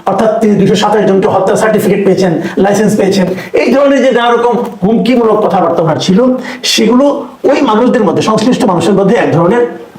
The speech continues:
আতঙ্ক তৈরি করতে পারে। আতঙ্ক মানে কি? তোমরা যাদের বাড়ি, মানে তোমাদের বাড়ি যারা পুড়িয়েছে, তোমরা তাদের বাড়ি পুড়িয়ে দেবে, এই আতঙ্ক হতে পারে। আচ্ছা, এটা হতে পারে যদি কেউ কারোর বাড়ি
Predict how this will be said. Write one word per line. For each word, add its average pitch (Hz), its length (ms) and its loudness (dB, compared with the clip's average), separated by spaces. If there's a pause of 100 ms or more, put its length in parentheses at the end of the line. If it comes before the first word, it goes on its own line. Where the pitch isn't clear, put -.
(200)
আতঙ্ক 285 340 0
তৈরি 156 220 0
করতে 120 200 -4
পারে। 127 140 -2 (500)
আতঙ্ক 240 260 2
মানে 262 180 2
কি? 269 240 0 (260)
তোমরা 294 300 2
যাদের 277 280 0
বাড়ি, 226 340 0 (220)
মানে 202 140 2
তোমাদের 262 380 0
বাড়ি 226 220 2
যারা 196 200 2
পুড়িয়েছে, 190 640 0 (220)
তোমরা 254 180 2
তাদের 285 320 0
বাড়ি 226 220 2
পুড়িয়ে 156 180 0
দেবে, 127 200 0 (600)
এই 269 100 0
আতঙ্ক 233 300 0
হতে 151 160 -2
পারে। 123 180 -2 (400)
আচ্ছা, 170 180 -2
এটা 202 180 0
হতে 220 120 0
পারে 175 240 0 (300)
যদি 285 200 2
কেউ 294 80 2
কারোর 254 220 0
বাড়ি 240 180 0